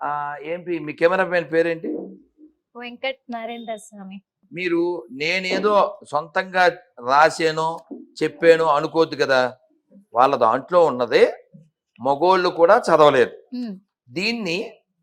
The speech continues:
Speaker 1: సువార్త, పిండాకుడు వార్త అని మా ఇళ్ళ దగ్గరికి వచ్చి ఎలా చెప్తారు?
Speaker 2: హ్మ్.
Speaker 1: ఇది కళ్ళతో, నోటితో నువ్వు చదవగలిగితే అసలు నీకు అవార్డు గ్యారంటీ. అమ్మ,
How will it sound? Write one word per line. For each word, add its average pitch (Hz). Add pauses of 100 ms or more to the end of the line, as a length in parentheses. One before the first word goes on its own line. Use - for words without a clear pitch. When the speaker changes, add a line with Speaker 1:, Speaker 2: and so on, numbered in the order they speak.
(260)
Speaker 1:
సువార్త, 196
పిండాకుడు 180
వార్త 175 (260)
అని 170 (420)
మా 175
ఇళ్ళ 175
దగ్గరికి 170
వచ్చి 165
ఎలా 160
చెప్తారు? 160 (200)
Speaker 2:
హ్మ్. 233 (1300)
Speaker 1:
ఇది 175
కళ్ళతో, 175
నోటితో 190
నువ్వు 190
చదవగలిగితే 180
అసలు 165
నీకు 147
అవార్డు 143
గ్యారంటీ. 113 (560)
అమ్మ, 113